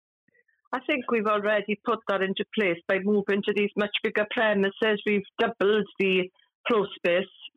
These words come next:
so it's enabled, it's enabled me to make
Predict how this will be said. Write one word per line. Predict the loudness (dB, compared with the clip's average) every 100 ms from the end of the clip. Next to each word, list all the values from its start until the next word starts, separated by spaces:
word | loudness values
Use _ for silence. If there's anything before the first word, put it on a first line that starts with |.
| -2
so | 2 2 2 0
it's | -4 0
enabled, | 0 2 0 2 2 4 0 -4 _ _ _ _
it's | -4 0
enabled | 0 2 0 0 -2
me | -2 0
to | -2
make | -2